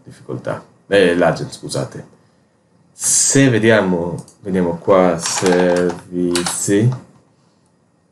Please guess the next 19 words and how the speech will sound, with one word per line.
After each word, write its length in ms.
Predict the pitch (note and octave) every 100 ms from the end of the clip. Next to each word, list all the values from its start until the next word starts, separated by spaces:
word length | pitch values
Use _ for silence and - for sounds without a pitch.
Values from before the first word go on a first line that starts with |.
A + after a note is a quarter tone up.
| _ _ -
vediamo 320 | G#2+ D#2+ D2
che 120 | -
mi 140 | G2
ha 100 | F#2+
creato 840 | F#2 A#2+ G2+ E2+ E2 - F#2+ E2+ -
tra 180 | - G2+
i 80 | E2
vari 200 | D#2+ F2+
servizi 760 | - A2 F2 E2+ D#2+ - F#2 F2+ - _ _ -
un 520 | - F#2+ F2+ E2+ D2+ - -
agent 580 | F#2+ F2 D#2 F2 F2+ F2+ _ _ _ _ _ _ _ _ - - _ _ _ _ _ _ _ _
che 140 | -
si 280 | - - A#2
chiamava 1900 | - - F#2+ F2+ F2 F2 E2+ F2+ F2+ F#2 F2+ F2+ F2+ F2+ - G2+ G#2 G#2+ A2+ - _ _ _ _ _ _ _ _ _ _ _ _ _ _ _ _ _ _ _ _ _ _ -
V 200 | - F#2
S 100 | F2+
T 140 | - D#2+
S 180 | -
Agent. 640 | - D#2 - - - -